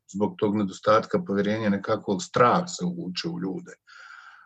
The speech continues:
Kao što vidimo kod nas u institucijama ili u društvu, kada ljudi zbog straha od gubitka posla ili, ne znam, diskriminacije i tako dalje,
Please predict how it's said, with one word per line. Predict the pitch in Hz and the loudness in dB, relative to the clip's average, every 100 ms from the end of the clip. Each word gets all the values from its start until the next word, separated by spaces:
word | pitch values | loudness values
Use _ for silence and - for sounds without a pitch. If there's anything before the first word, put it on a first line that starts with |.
| _ - | _ -4
Kao | 95 92 | 4 4
što | 87 98 | 4 2
vidimo | 101 101 95 90 | 4 6 6 6
kod | 104 104 | 6 6
nas | 104 90 - | 6 2 2
u | 95 | 2
institucijama | 90 - - 107 92 - 90 87 | 0 -2 -2 2 2 4 6 8
ili | 90 90 | 8 8
u | 95 95 | 6 0
društvu, | 95 98 101 107 - - | 2 2 4 4 2 -6
kada | 90 104 101 98 | 2 2 6 6
ljudi | 101 110 101 | 6 6 4
zbog | 95 90 90 87 | 2 0 0 -2
straha | - 107 101 87 | 2 4 6 4
od | 95 | 2
gubitka | 90 92 98 104 - 95 87 | 4 4 4 2 2 2 4
posla | 101 113 117 - 101 | 6 6 4 4 4
ili, | 92 90 | 4 4
ne | 92 | 4
znam, | 92 92 87 85 | 4 6 6 4
diskriminacije | 90 87 - 90 90 90 90 101 - - 101 90 87 | 0 -2 -4 4 6 8 6 2 -2 -4 0 0 -2
i | 87 | -4
tako | 90 90 90 | -10 -8 -8
dalje, | 87 104 123 120 | -4 -2 0 -2